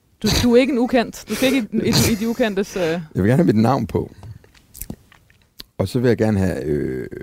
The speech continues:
Speaker 2: fødselsdato, fødselsår. Så vil jeg gerne have den dato, jeg dør.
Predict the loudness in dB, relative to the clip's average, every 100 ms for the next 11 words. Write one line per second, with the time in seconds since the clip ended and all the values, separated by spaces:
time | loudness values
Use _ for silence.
0 | -14 -12 0 0 0 -2 2 2 0 -6
1 | -6 _ _ _ _ _ -6 -4 -2 -4
2 | -6 -2 0 0 -4 -20 _ _ _ _
3 | _ _ _ _ _ _ _ _ _ _
4 | _ _ _ -14 -2 0 2 0 0 -4
5 | -8 -16 _ _ _ -4 -2 2 2 2
6 | -2 -4 -6 -10 -16 -4 0